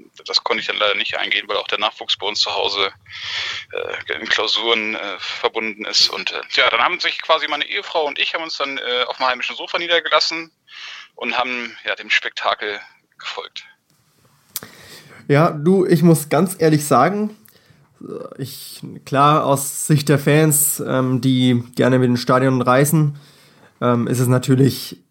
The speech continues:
Speaker 2: sind natürlich Montagsspiele unter aller Kanone. Aber es war auch mal was anderes, ähm, sich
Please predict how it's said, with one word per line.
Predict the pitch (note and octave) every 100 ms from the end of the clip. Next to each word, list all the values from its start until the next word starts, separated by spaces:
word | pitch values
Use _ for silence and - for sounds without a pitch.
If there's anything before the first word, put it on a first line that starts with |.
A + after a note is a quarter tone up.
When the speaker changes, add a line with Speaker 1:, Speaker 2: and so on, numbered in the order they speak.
| _ _
Speaker 2:
sind | - C3
natürlich | B2 A#2 C3+ B2
Montagsspiele | B2+ B2+ B2+ A#2+ - A#2+ A#2+ A#2 -
unter | D#3+ C#3 B2+
aller | A#2+ B2
Kanone. | B2+ C3 C#3+ D3 D3 - - - - -
Aber | - C3
es | C#3 C#3+
war | D3
auch | D#3
mal | D#3+
was | D3 C3
anderes, | D3+ F3+ F3+ F3+ -
ähm, | - D3+ D3+
sich | D3 E3+ D#3 - -